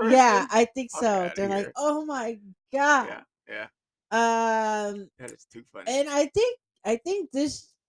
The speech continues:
Speaker 1: is just goes to show you, like, uh, you need to be giving your flowers to people now
Speaker 2: Mm-hmm.
Speaker 1: while they're alive,
Speaker 2: Mm-hmm.
Speaker 1: because life is too short, and it just seems like people are dying left and right.
Speaker 2: Yeah.
Speaker 1: You know what I
Speaker 2: It
Speaker 1: mean?
Speaker 2: always happens in
Speaker 1: <clears throat>
Speaker 2: threes.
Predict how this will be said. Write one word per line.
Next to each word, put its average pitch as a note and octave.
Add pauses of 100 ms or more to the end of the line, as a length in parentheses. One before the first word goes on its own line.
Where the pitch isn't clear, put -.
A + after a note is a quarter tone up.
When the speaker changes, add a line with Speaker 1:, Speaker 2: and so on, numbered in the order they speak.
(140)
Speaker 1:
is G#3+
just B3+
goes A3
to A3+
show F3+
you, F#3
like, E3+ (680)
uh, E3 (200)
you A3
need D#4
to D4
be A3
giving G3
your E3+
flowers E3
to F3+
people E3+
now D#3
Speaker 2:
Mm-hmm. E3+
Speaker 1:
while E3
they're E3
alive, D3 (100)
Speaker 2:
Mm-hmm. A#2+
Speaker 1:
because G#3
life B3
is G#3+
too F#3+
short, A3 (500)
and A#3+
it C4+
just D4
seems C4
like A3+
people B3+
are G3+
dying G3 (340)
left F#3
and F3+
right. E3+ (220)
Speaker 2:
Yeah. A2+ (420)
Speaker 1:
You F#3
know G3
what G3
I -
Speaker 2:
It G3
Speaker 1:
mean? G3
Speaker 2:
always F3
happens E3+
in C3
Speaker 1:
<clears throat> -
Speaker 2:
threes. C#4